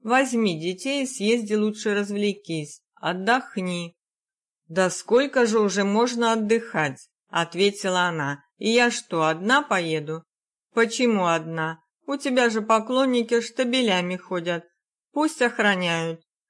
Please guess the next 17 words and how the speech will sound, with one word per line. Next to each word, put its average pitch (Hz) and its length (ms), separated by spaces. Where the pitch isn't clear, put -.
«Как 269 280
жизнь 254 420
в - 80
целом, 190 840
если 185 360
не 180 200
считать 175 480
общения 175 580
с 175 100
отморозками 180 840
на 190 180
форумах?» 151 720
Марина 214 580
обиделась 175 680
за 175 160
новых 170 340
знакомых. 165 680